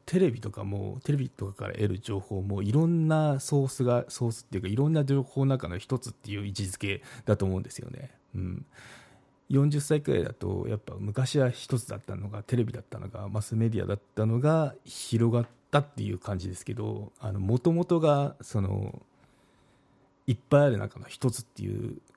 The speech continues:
風な捉え方をもしかしたら二十代くらいの方はやってたりしたら、まあ、その本当かっていう見方をしてると思うんですよね。うん、まあ、これ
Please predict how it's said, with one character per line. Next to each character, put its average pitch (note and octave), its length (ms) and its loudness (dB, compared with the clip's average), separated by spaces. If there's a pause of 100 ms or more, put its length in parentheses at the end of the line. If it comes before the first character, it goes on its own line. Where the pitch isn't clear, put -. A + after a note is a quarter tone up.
(140)
風 A#2 240 2
な F#2 80 -4
捉 G2 280 -2
え G2 60 0
方 G2+ 460 -6
を G2 100 -6
も G2 160 -2
し - 120 -6
か - 120 -10
し - 60 -14
た - 140 -10
ら F2+ 140 -10 (440)
二 F#2+ 140 0
十 F#2+ 180 -4
代 G2 160 -8
く - 140 -8
ら - 60 -6
い G#2 40 -8
の - 100 -14
方 - 240 -12
は - 120 -10
や A#2+ 80 -16
っ - 40 -20 (200)
て G#2+ 300 -4 (300)
た A2+ 160 2
り G2 180 -6
し - 100 -10
た G2+ 160 -8
ら、 G2 360 -4 (320)
ま G#2+ 60 2
あ、 - 20 2
そ G#2 140 -2
の - 80 -6
本 A#2+ 240 2
当 B2+ 240 2
か C#3+ 140 2
っ - 20 -6
て G#2 180 -12
い G#2+ 120 -6
う G#2 40 -4
見 F#2+ 140 -4
方 F#2 200 -4
を G2 140 -10
し - 100 -10
て - 80 -6
る G2+ 120 -2
と - 120 -14
思 G#2 160 -12
う - 40 -14
ん - 120 -20
で A#2 80 -14
す - 100 -14
よ - 100 -14
ね。 C#3+ 160 -14 (260)
う - 40 -8
ん、 F#2+ 300 -8
ま G#2 80 -6
あ、 G#2 40 -6
こ - 120 -2
れ G#2 80 0